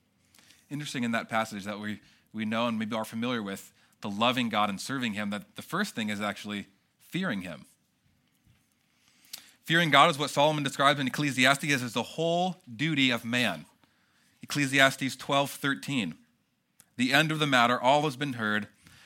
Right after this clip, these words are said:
Fear God and keep his commandments, for this is the whole duty of man." This is a pretty important thing, fearing God. Listen to the prayer of the psalmist in Psalm eighty-six eleven. "Teach me your way, O Lord, that I may walk in your truth.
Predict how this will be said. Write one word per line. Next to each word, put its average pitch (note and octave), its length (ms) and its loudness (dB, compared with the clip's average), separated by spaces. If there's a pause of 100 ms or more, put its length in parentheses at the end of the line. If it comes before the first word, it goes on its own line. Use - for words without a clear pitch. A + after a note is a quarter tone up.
Fear E3+ 720 4
God A2+ 480 6
and A2 180 -4
keep D#3 360 -4
his C#3 240 -2
commandments, A2 720 -4 (440)
for B2+ 140 -6
this D3 180 0
is C#3+ 120 -4
the B2 140 0
whole D3+ 340 0
duty C3 320 2
of A#2 100 0
man." G#2 380 -2 (1120)
This A2 100 -14
is D3 180 -6
a C#3 60 -10
pretty D#3+ 240 0
important C3+ 360 -2
thing, F#2 300 -2
fearing A2 240 -4
God. F2 240 -4 (1300)
Listen C#3+ 200 -6
to D#3 100 -2
the C#3+ 80 -2
prayer D3 180 2
of C#3 80 2
the C3+ 60 -4
psalmist C#3+ 400 0
in A2 60 -4
Psalm C3 280 0
eighty-six C3 460 0
eleven. B2 380 0 (640)
"Teach G#3 320 6
me F#3 100 4
your E3 160 4
way, D#3 320 4
O B2 100 -2
Lord, G2 380 0
that A#2+ 80 0
I B2+ 40 2
may B2+ 120 2
walk B2 500 0
in C3+ 160 -4
your C3 120 0
truth. B2+ 520 -8